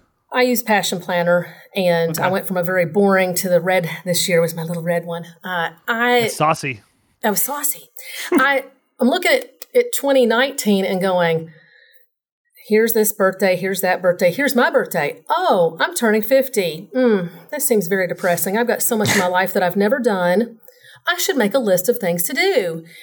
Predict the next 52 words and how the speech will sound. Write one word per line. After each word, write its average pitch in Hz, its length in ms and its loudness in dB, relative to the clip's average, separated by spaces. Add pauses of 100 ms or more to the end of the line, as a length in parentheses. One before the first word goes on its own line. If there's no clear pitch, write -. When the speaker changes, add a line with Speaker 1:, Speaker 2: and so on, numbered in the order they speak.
(100)
Speaker 1:
And 285 100 0
so 339 160 0
I 392 160 2
wrote 269 300 2
a - 40 -12
few 269 180 -2
things 233 260 0
down. 208 300 0
I 214 40 0
probably 214 280 -2
got 208 220 0
to 202 40 -16
ten 208 220 0
or 220 60 0
fifteen. 208 680 0
Maybe 190 240 -2
it 202 60 0
was 202 120 -4
twenty. 190 460 -4
I 190 140 -10
don't 190 140 -6
remember 185 300 -4
now, 190 260 0
except 202 260 -4
for 196 80 -4
that 190 80 0
I - 20 0
was 190 80 -2
just 190 160 -4
writing 233 240 0
some 277 160 -4
things 233 240 0
that 196 60 0
I 170 60 -2
really 214 200 0
wanted 220 280 0
to 220 60 2
do 196 200 2
down. 175 480 0 (340)
And 202 80 -2
I 170 60 -6
thought, 214 160 0
"Well, 254 80 0
you - 20 -6
know, 320 80 -4
this 311 80 -2
is - 80 -2
kinda 233 220 -2
like 180 100 -2
a 165 40 -4
bucket 220 340 -2
list." - 420 -6